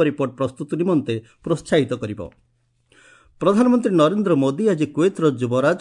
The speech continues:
ଶେଖ୍ ସବା ଅଲ୍ ଖାଲେଦ ଅଲ୍ ହମାଦ ମୁବାରକ ଅଲ୍ ସବାଙ୍କ ସହ ଟେଲିଫୋନ୍ରେ କଥାବାର୍ତ୍ତା କରିଛନ୍ତି ଏବଂ ଆଗାମୀ ଇଦ୍ ପର୍ବର ଶୁଭେଚ୍ଛା ଜଣାଇଛନ୍ତି। ସାମାଜିକ ଗଣମାଧ୍ୟମ ପୋଷ୍ଟରେ ଶ୍ରୀ ମୋଦି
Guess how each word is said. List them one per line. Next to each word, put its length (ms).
ଶେଖ୍ 360
ସବା 340
ଅଲ୍ 140
ଖାଲେଦ 400
ଅଲ୍ 240
ହମାଦ 320
ମୁବାରକ 480
ଅଲ୍ 160
ସବାଙ୍କ 460
ସହ 220
ଟେଲିଫୋନ୍ରେ 580
କଥାବାର୍ତ୍ତା 640
କରିଛନ୍ତି 520
ଏବଂ 180
ଆଗାମୀ 300
ଇଦ୍ 320
ପର୍ବର 340
ଶୁଭେଚ୍ଛା 380
ଜଣାଇଛନ୍ତି। 540
ସାମାଜିକ 440
ଗଣମାଧ୍ୟମ 460
ପୋଷ୍ଟରେ 400
ଶ୍ରୀ 240
ମୋଦି 320